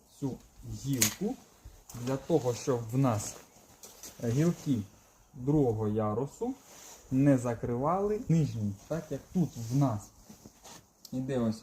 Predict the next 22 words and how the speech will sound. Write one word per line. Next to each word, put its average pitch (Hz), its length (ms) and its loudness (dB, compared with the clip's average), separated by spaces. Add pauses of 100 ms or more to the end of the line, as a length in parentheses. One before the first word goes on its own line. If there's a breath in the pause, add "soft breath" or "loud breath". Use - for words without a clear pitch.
більш 123 320 -6
нижня 113 500 0
гілка, 117 380 -4 (340 soft breath)
з - 40 -20
цієї 170 300 4
сторони 147 500 2
в 120 60 0
нас 120 280 -2
внизу 131 500 2
гілок 127 320 -2
немає, 110 480 2
окрім 139 380 -4
цієї. 123 540 -2 (500 loud breath)
Тут 175 220 4
ми 139 220 2 (160)
звільнили 139 520 4
для 135 180 2
неї 110 240 2 (120)
простір, 143 480 0 (920)
тут 226 160 4 (280)
зробили 127 480 2
подовження, 135 840 0